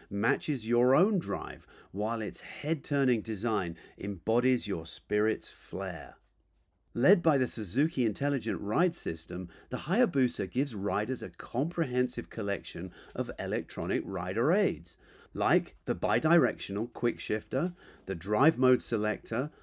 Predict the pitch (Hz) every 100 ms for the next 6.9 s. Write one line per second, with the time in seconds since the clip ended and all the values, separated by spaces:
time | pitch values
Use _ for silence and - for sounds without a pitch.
0 | - 98 113 202 - 123 92 104 92 -
1 | 92 - 104 101 - _ 117 170 208 175
2 | - 180 220 - 104 - 82 87 90 82
3 | - 82 - - - 104 - - - 101
4 | 127 196 - 104 92 92 - 98 107 120
5 | 98 - 107 123 170 - 170 - 107 95
6 | 98 - - _ - 120 143 - 98